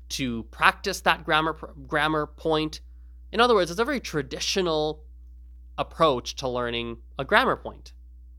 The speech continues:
So that would be, for example, a deductive approach. So a deductive approach starts with the rule, the grammar rule, and provides examples.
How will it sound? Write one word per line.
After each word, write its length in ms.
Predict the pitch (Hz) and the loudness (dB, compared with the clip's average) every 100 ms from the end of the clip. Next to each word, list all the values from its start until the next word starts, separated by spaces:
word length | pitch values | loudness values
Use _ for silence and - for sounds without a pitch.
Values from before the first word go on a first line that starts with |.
| - - - - - - - - - | -20 -20 -20 -20 -20 -20 -20 -20 -8
So 120 | 165 | 2
that 200 | 175 214 | 4 6
would 160 | 208 170 | 2 0
be, 140 | 175 | -4
for 180 | - 147 | -4 -4
example, 480 | 139 135 123 123 127 | -2 -2 -4 -4 -6
a 80 | |
deductive 720 | 127 139 120 139 127 - 123 | -6 -8 -4 -4 -4 -6 -6
approach. 540 | 120 - 117 - - - - | -6 -6 -6 -6 -10 -12 -8
So 180 | - 139 | -2 -2
a 60 | |
deductive 720 | 135 143 120 151 160 - 175 | -2 -8 -4 -2 -2 -2 -4
approach 540 | 147 - 120 113 - - - | -4 -4 -4 -4 -10 -16 -12
starts 560 | - - 143 147 147 | -8 -2 0 0 -4
with 220 | 175 170 - | -8 -8 -8
the 80 | |
rule, 560 | 104 113 147 196 302 - - - | -8 -6 -4 -2 -4 -10 -16 -12
the 60 | |
grammar 400 | 110 120 117 110 | -6 -2 -2 -4
rule, 460 | 107 143 196 269 - | -4 -2 0 -2 -4
and 140 | 143 131 | -8 -6
provides 480 | 135 131 127 127 123 | -2 0 2 0 -6
examples. 800 | 110 117 113 110 - - - | -6 -4 -4 -6 -12 -10 -10